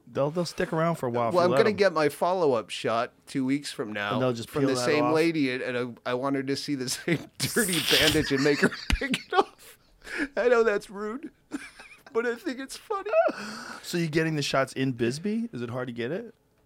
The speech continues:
Speaker 1: Or do they have a good supply?
Speaker 2: Uh, yeah, well, well, it just,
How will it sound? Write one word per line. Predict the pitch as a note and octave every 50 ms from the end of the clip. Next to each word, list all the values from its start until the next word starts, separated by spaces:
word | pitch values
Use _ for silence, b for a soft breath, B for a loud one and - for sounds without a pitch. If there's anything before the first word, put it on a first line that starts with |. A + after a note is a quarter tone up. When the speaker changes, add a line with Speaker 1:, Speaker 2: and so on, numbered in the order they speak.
| _
Speaker 1:
Or | - B2 A2+
do | A#2 A#2 A2 A#2
they | A2+ A2+
have | A2+ A2+
a | G#2 G#2+
good | A2+ G#2+ -
supply? | - - - E2+ D2+ - - - - _ _ _ _ _
Speaker 2:
Uh, | - C#3+ C#3 C3+ C3+ C#3 C#3+ C3+ C#3
yeah, | C#3 D#3 E3 C#3+
well, | D3 D#3
well, | C#3 C3+ D#3+ D#3+ D#3 D#3
it | D#3 D#3 D#3
just, | C#3 - F3+ E3+ - - - - -